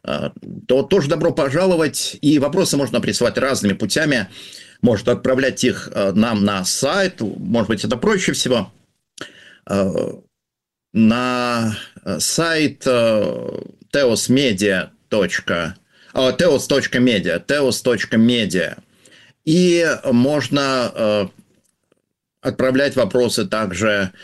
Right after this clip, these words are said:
оставляя их в наших трансляциях в социальных сетях. И можно отправлять их мне напрямую на почтовый ящик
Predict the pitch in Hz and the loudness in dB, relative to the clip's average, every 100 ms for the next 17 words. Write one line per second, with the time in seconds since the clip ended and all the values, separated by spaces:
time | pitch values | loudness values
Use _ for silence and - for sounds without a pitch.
0 | - - 110 - 120 120 113 104 92 - | -20 -6 -4 0 0 2 4 2 0 -4
1 | - 95 110 107 - 117 131 127 202 185 | -6 0 0 0 -4 -4 -2 0 0 0
2 | 165 135 - 127 139 123 110 - - 123 | 0 -2 -2 -2 0 0 -2 -2 0 0
3 | 113 - - - - _ - 135 127 135 | -2 -6 -16 -20 -20 _ 2 4 4 4
4 | 165 160 147 127 120 117 120 123 117 113 | 2 0 -2 -4 -2 -2 0 -2 -2 0
5 | 110 - - 113 110 127 120 - 123 127 | 0 -2 -4 2 2 2 0 0 2 2
6 | 143 131 110 113 101 104 - 113 98 90 | 4 4 2 0 -2 -6 -4 -2 0 0
7 | 117 139 117 123 - | 0 0 -2 -4 -6